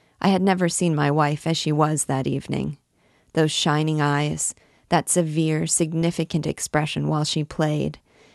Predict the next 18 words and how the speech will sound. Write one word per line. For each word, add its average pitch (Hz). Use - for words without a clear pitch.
and 165
her 170
melting 165
languor, 151
and 165
feeble, 147
pathetic, 156
and 165
blissful 165
smile 135
after 147
they 147
had 147
finished. -
I 175
saw 170
all 156
that, 160